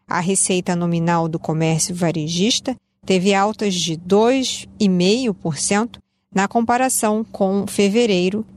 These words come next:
sete por cento em relação a março do ano passado, oito vírgula seis por cento no acumulado do ano e doze vírgula seis por cento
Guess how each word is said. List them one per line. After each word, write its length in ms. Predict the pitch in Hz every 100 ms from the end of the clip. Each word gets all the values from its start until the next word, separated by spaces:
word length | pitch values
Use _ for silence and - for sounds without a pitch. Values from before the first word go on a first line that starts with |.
| - -
sete 640 | - - 233 240 302 -
por 240 | - 240
cento 540 | - - 165 151 - - -
em 240 | 220 254
relação 640 | 240 196 185 - - 160 - -
a 120 | 220
março 480 | 185 190 254 - 170
do 100 | 170
ano 180 | 170
passado, 600 | 175 247 262 226 196 214 - - -
oito 320 | 240 269 262
vírgula 380 | 214 208 190 185
seis 360 | - 233 262 -
por 200 | 277 -
cento 360 | 190 170 175
no 100 | 180
acumulado 520 | 175 - 180 170 160
do 180 | 165 220
ano 320 | 214 190 226 - - - 226
e 80 |
doze 480 | 190 220 247 247 202
vírgula 380 | 175 170 175 165
seis 300 | - 160 -
por 180 | - 220
cento 340 | 196 180 -